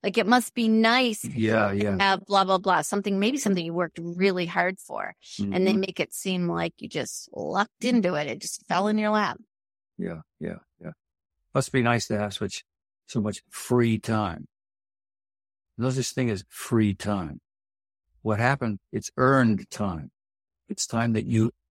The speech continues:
Speaker 2: worked hard to get. And to them, it may seem free, but to you, it cost a lot. And it may only be free from their perspective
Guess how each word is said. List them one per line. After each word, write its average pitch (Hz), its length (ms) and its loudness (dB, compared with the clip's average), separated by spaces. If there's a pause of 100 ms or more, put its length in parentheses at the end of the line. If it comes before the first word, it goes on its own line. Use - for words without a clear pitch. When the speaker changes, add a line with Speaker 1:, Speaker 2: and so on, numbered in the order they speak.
Speaker 2:
worked 113 360 4
hard 113 560 -2
to 104 120 -2
get. 107 520 -2 (680)
And 101 260 -2
to 117 100 2
them, 120 280 2
it 160 100 2
may 113 160 0
seem 98 320 2
free, 104 320 2
but 101 200 0
to 104 100 -2
you, 123 180 4
it 104 100 -2
cost 107 320 0
a 98 40 -2
lot. 98 380 0 (320)
And 135 380 0 (260)
it 123 140 2
may 135 260 6
only 131 280 4
be 117 180 0
free 131 280 2
from 117 220 2
their 117 180 2
perspective - 680 -6